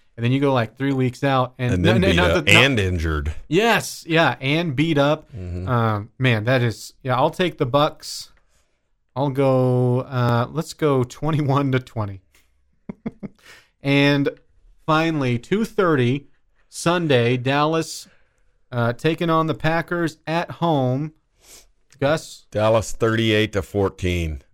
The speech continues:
Speaker 2: Just gonna kick the ever-loving crap out of the Packers.
Speaker 1: And we did get the, if the Packers were to win,
Speaker 2: Yeah.
Speaker 1: Gus taking a shot <laughs> on air cleared today.
Speaker 2: Yeah, good. I'm, yeah, the, and I, and you have to understand, I,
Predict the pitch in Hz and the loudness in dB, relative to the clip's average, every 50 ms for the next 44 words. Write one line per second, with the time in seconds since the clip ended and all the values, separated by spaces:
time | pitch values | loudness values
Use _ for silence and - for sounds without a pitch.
0 | - - 98 95 - - 110 101 87 78 71 _ - - - 110 101 - - - | -16 -14 -12 -12 -8 -4 -4 -2 -2 -4 -6 _ -10 -4 -4 -4 -4 -4 -8 -12
1 | 90 - - - _ _ - - 85 101 101 90 92 90 90 92 95 85 82 78 | -10 -10 -10 -14 _ _ -12 -4 -2 0 0 2 2 2 2 2 2 2 0 -2
2 | 76 - - - 90 85 85 80 - - 87 87 85 80 78 76 - 82 82 76 | -6 -6 -4 -2 -2 0 0 -2 -2 -4 -6 -4 -4 -4 -4 -2 -2 -2 -2 -2
3 | 139 - 82 87 85 - - - 139 147 156 170 175 151 165 208 233 226 214 226 | -6 -8 -10 -12 -12 -10 -4 -2 0 0 2 0 0 0 0 0 0 0 -2 -4
4 | 214 214 - 208 196 180 - - 165 143 - - 147 - 160 170 185 180 - 180 | -4 -4 -2 -2 -2 -2 -2 -2 -6 -6 -6 -8 -10 -6 -4 -6 -6 -4 -6 -8
5 | 160 127 139 156 165 170 160 - 147 131 131 139 156 165 151 143 127 120 120 120 | -8 -8 -6 -6 -6 -6 -6 -8 -8 -6 -4 -4 -4 -4 -4 -4 -4 -6 -6 -8
6 | _ - 107 107 110 123 110 - 147 147 143 - - 156 143 - 143 127 120 110 | _ -10 -8 -6 -6 -6 -6 -4 -2 -2 -4 -4 -4 -6 -6 -6 -6 -8 -8 -10
7 | - - 143 143 139 - - 123 - - 151 147 147 127 - 160 151 139 - - | -10 -12 -10 -10 -10 -10 -10 -10 -4 -4 -4 -4 -4 -4 -2 -2 -2 -2 -4 -4
8 | 143 143 147 143 127 113 - 131 120 117 110 104 104 - _ _ _ - 95 110 | -2 0 0 0 -2 -2 -4 -4 -2 -2 -2 -4 -6 -10 _ _ _ 0 4 6
9 | 127 147 151 113 - - _ - 107 120 123 107 98 98 107 110 - - - 101 | 6 6 6 2 -4 -14 _ 0 2 2 2 4 4 2 2 0 -2 -6 -4 -4
10 | 98 82 82 87 87 90 - _ _ _ _ _ _ _ _ _ _ - 107 113 | -4 -2 -2 -2 -4 -4 -6 _ _ _ _ _ _ _ _ _ _ 0 2 2
11 | 117 - - 107 110 120 127 156 185 147 - 110 104 95 90 80 - - 110 117 | 2 2 0 0 2 2 2 2 0 0 0 0 0 0 -2 -6 -6 -2 0 0
12 | 123 113 95 82 78 80 82 - _ _ _ _ _ _ _ _ _ _ _ _ | 0 0 -2 -4 -6 -8 -10 -14 _ _ _ _ _ _ _ _ _ _ _ _
13 | _ _ _ _ _ _ _ - - 101 | _ _ _ _ _ _ _ -8 -8 -8